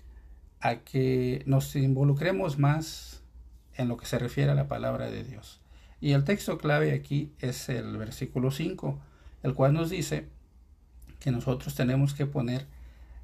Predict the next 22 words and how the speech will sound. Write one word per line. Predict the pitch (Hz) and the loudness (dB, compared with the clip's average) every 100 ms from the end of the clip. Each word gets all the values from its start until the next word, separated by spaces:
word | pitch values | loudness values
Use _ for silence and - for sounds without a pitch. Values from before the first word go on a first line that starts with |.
| - - | -20 -10
bastante | 156 120 - 127 139 156 | -4 -2 0 2 2 2
diligencia, | 143 131 - 127 113 123 113 139 | 2 0 0 0 -2 -4 -4 -4
bastante | 113 104 104 - 123 123 - | -4 -4 -4 -2 -2 -2 -2
enfoque | 110 110 143 139 139 | -4 -2 2 2 2
en | 139 | -2
lo | - | -2
que | |
estamos | - - 120 131 | -6 -4 -4 -2
haciendo | 135 143 120 113 135 - - - _ - | -2 0 -2 -2 -6 -8 -20 -20 _ -8
y | - 139 | -2 0
que | - 143 139 139 139 - - - - - - _ _ _ - - - - - | 2 4 4 2 -2 -12 -20 -20 -20 -20 -20 _ _ _ -20 -20 -20 -10 -4
a | 139 | 4
todo | 196 214 | 4 4
esto, | 202 - 226 247 - - - - - - - - - - - - - - _ _ - - - | 2 0 -6 -6 -12 -20 -20 -20 -20 -20 -20 -20 -20 -20 -20 -20 -20 -20 _ _ -20 -20 -6
aparte | - 135 135 170 | 0 4 4 4
de | 165 | 2
la | 135 | 2
fe, | - 139 156 - - - - - - - - - - - - | 0 -2 -2 -6 -16 -16 -12 -12 -12 -14 -14 -14 -14 -12 -2
eh, | 135 131 135 | 0 0 2
añadimos, | 131 127 127 143 151 160 156 - - - | 2 2 2 4 4 4 2 -2 -10 -8
eh, | 120 117 117 120 135 | -6 -6 -6 -8 -4
o | 127 123 117 113 117 | -2 -2 -4 -6 -8